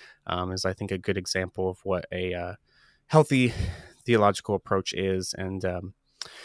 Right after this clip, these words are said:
yeah, this just, this is pursuit, I think, is beautiful, and it's, um, essential to, uh, what it looks like to, yeah, live out our faith in a, in a practical way, and, um, to critically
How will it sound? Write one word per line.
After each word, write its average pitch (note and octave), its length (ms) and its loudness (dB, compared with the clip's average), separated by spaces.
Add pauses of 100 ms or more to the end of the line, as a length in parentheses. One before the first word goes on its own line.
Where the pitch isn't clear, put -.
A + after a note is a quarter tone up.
(120)
yeah, A#2 280 8
this A#2 180 6
just, - 340 -2 (180)
this - 240 -8
is G2+ 280 -8 (160)
pursuit, G2 500 -2
I G2 80 -2
think, F#2 380 -6 (420)
is F#2 220 -2
beautiful, C3+ 640 4
and G2+ 240 0
it's, - 320 -6
um, F#2+ 520 -4 (140)
essential G#2+ 640 -2
to, G2 640 -6
uh, G2 180 -8
what G2 300 -2
it - 100 -2
looks F#2+ 220 -4
like G2+ 220 0
to, G#2+ 320 -4 (840)
yeah, E3 160 10 (240)
live B2 160 8
out A#2+ 160 12
our A#2+ 140 10
faith A#2 440 2 (240)
in G#2+ 200 0
a, G#2 360 0
in G2+ 120 -4
a G2+ 240 -4 (200)
practical G2 440 -2
way, F#2+ 340 2
and, F#2+ 340 -6
um, F#2+ 320 -4 (540)
to F#2+ 260 -6
critically G2 440 -4